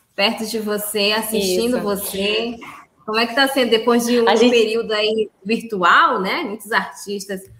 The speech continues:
Speaker 1: foram pro virtual pra continuar produzindo.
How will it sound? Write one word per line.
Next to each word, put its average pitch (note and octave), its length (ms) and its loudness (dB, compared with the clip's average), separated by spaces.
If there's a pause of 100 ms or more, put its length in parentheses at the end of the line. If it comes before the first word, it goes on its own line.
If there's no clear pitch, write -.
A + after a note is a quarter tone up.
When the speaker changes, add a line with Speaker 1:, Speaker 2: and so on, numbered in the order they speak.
(120)
Speaker 1:
foram A3+ 240 -2
pro A#3 140 -6
virtual F#3+ 600 0
pra G#3 140 -4
continuar G3 360 -4
produzindo. A3 1080 -2